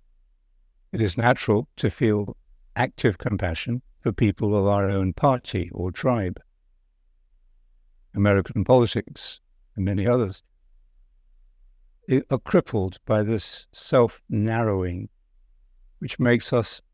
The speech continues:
unable even to listen to the other side,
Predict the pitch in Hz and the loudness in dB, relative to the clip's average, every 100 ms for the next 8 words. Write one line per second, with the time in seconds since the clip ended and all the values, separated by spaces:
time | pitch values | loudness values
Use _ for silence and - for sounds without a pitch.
0 | - 131 131 151 165 101 98 139 160 160 | -2 0 2 2 2 0 0 0 0 0
1 | 135 - 101 117 - 101 85 80 101 92 | -2 0 0 0 0 -2 -2 0 0 2
2 | 90 87 85 - 82 87 | 2 0 -2 -4 -6 -8